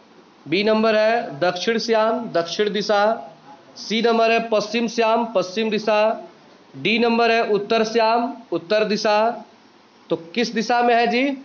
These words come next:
तो उत्तर दिशा में है, तो D नंबर ऑप्शन क्या होगा? सही होगा।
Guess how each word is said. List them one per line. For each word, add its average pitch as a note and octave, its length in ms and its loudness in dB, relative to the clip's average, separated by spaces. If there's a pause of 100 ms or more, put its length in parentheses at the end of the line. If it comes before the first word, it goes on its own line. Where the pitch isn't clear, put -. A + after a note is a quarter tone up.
(360)
तो F#3 240 0
उत्तर F#3+ 300 0
दिशा F3+ 320 0
में D3+ 160 2
है, C3 100 -2
तो C#3+ 140 -6
D D#3+ 240 -4
नंबर G3+ 280 2
ऑप्शन F#3 280 0
क्या F#3 140 0
होगा? A3+ 520 0 (340)
सही C#3+ 280 -2
होगा। A#2+ 240 -6